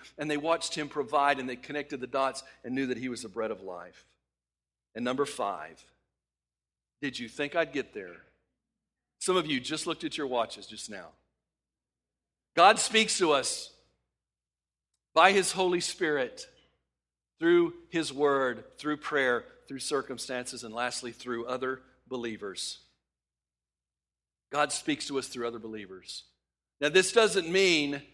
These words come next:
that this is giving you the privilege to be the prophet and preacher to tell everybody what you think of them, all right? This means that in the context of a community, as Ephesians four talked about, as we looked at a few months ago, as we're the body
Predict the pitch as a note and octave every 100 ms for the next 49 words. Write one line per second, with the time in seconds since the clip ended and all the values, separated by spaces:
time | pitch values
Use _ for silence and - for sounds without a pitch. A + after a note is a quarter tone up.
0 | _ _ _ D3+ F3 E3+ D#3 B2+ E3 E3+
1 | E3 D#3+ C#3+ C3+ E3 D#3+ D3+ - D3 C3+
2 | D3 C3 B2 A#2 - - _ - D#3+ D#3+
3 | C#3+ C3+ D#3 D3+ - B2+ - C#3+ C#3 C3+
4 | - A#2+ C#3 A2+ G2+ F2+ G2 G#2+ A#2+ B2+
5 | - - _ _ _ _ _ _ _ F3
6 | F3 F3 G3 F3+ E3 E3+ E3+ C#3 A#2+ -
7 | G3 G3 G#3 G3 - F3 D3+ - E3+ E3+
8 | F#3 D3+ C3 - - D3 C#3 C3+ F#3+ E3+
9 | F3+ - E3+ F3+ F3+ E3+ C#3+ C#3 C3+ C3+
10 | C3+ D3+ D3 D3+ D3 - - - - E3
11 | D3+ D#3 D#3 C3+ C#3 - - - C#3 D#3+
12 | E3+ D#3 C#3+ D3+ E3 D3+ A2+ G2+